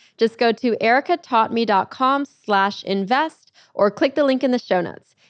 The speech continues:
And it's Erica with a K. Again, that's erica taught me dot com slash invest.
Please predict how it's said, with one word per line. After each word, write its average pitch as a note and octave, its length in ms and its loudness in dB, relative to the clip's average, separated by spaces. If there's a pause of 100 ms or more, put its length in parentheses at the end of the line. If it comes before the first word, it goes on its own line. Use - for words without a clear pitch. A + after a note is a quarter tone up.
And G#3+ 160 2
it's G#3+ 240 -2
Erica C4 400 0
with A#3 220 2
a F#3+ 140 0
K. E3+ 460 -8 (280)
Again, A3+ 360 0
that's G3+ 300 -2
erica C4 400 0
taught A3+ 320 -2
me A#3 160 -2
dot G#3 300 -2
com C#4 360 0
slash G3 520 -4
invest. F#3+ 440 -4